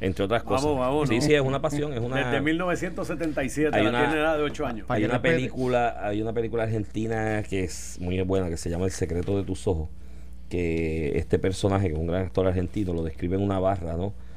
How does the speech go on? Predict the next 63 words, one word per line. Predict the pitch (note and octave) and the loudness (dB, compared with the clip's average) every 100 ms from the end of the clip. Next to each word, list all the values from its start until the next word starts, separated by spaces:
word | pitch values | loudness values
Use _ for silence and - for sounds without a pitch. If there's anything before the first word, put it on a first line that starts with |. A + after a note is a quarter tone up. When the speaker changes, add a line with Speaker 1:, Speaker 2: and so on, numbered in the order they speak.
| - - - - | -12 -12 -10 -4
Speaker 1:
De | F2 F2 E2+ E2 E2 D2+ D#2+ | 0 0 2 0 0 -2 -2
llegando | E2+ F#2 A#2+ | 2 2 4
al | B2+ | 4
asesino, | B2 A#2+ - A#2+ D#2+ - - - - | 2 0 0 0 -2 -8 -10 -10 -6
y | F#2+ | -4
él | F#2 | -2
dice, | G2 F#2 | -2 -4
"¿Qué | F#2+ | -2
es | A2+ | -2
lo | B2 | -2
que? | F#2+ - D#2 | -2 -6 -8
El | |
fútbol". | D#2 - D#2 D#2 F2 D#3+ | -6 -4 -4 0 0 0
Él | F#2+ | 0
di-, | F#2 | 0
ahí | D#2 F2+ G2+ | 0 0 0
él | A2 | 2
describe | A#2+ - B2+ B2 | 0 2 0 2
la | G2 | 2
pasión | F#2 F2 - A2 G#2+ F#2 - | -2 -6 -4 -2 -2 -2 -6
que | |
se | F2 | -6
puede | F2 F#2 F#2+ | -4 -2 -2
sentir | G#2+ F2 G2+ | -2 0 -2
por | F2 F2+ | 0 0
el | E2+ | -2
fútbol, | - E2+ D#2+ E2+ F2+ | -4 -6 -2 0 0
ser | F2+ E2+ | 0 -6
fanático | - F#2 F2+ F2+ | -4 -4 -2 -2
de | F#2 | 0
un | |
equipo. | F#2 G#2+ - C#2+ - - - - - - | 0 -2 -2 -6 -8 -10 -10 -10 -8 -2
Aquí | - F#2+ | 2 4
en | |
la | F#2+ | 4
política | A2+ A2+ A#2+ A2+ | 6 4 2 0
pasa | G2+ F#2+ G#2 | 0 -2 0
lo | F#2+ | 0
mismo, | G2+ G2+ E2+ | 0 -2 -2
más | F#2 | -2
o | F2+ | -2
menos, | F#2 F2+ | -2 -2
en | F2+ | -2
alguna | F2 G#2 | 0 0
instancia, | A#2+ D3 | 0 0
y | G#2+ | 2
lo | |
vamos | G2 B2+ | 2 2
a | |
analizar | D3+ C#3+ - C3+ - | 2 0 -2 -4 -2
con | B2 | -4
lo | G2+ | -2
que | F#2 | -4
pasó | F#2 - A2+ A#2+ A#2 | -4 -2 2 2 2
ayer | G2+ G#2+ A2+ A2 | 2 2 2 0
y | |
las | F#2 | -2
peleas | - F2 F2 F#2+ | -4 -4 -2 -2
con | - A2 | -2 -2
Tatito | G2 F#2 G#2 A2 G2 G2 F#2+ | -2 -2 -2 -2 -2 -2 0
y | F2+ | 0
no | E2+ F#2+ | -2 -2
Tatito, | G#2+ G2+ A2 G#2+ F#2 E2+ | -2 -2 -2 -2 -2 -2